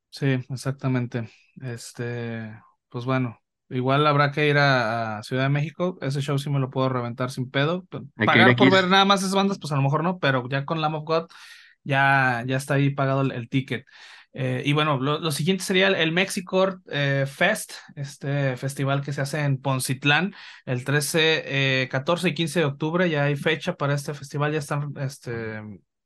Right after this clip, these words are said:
Speaker 1: eh, confirmando las primeras bandas, pero pues es todo lo que tiene ver, que ver con el grind, ¿no? Grindcore, grind, grind death,
Speaker 2: Sí.
Speaker 1: este, grindcore, todas estas bandas, este, están, eh, o bueno, es un festival que se especializa en esto, es como un tipo, este, ¿cómo se llama el de República Checa?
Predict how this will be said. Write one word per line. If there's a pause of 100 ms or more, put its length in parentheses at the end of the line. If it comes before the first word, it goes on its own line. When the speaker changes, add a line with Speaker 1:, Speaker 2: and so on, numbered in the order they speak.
(200)
Speaker 1:
eh,
confirmando
las
primeras
bandas,
pero
pues
es
todo
lo
que
tiene
ver,
que
ver
con
el
grind,
¿no?
Grindcore,
grind, (380)
grind
death,
Speaker 2:
Sí.
Speaker 1:
este,
grindcore, (140)
todas
estas
bandas,
este,
están, (400)
eh,
o
bueno,
es
un
festival
que
se
especializa
en
esto,
es
como
un
tipo,
este,
¿cómo
se
llama
el
de
República
Checa?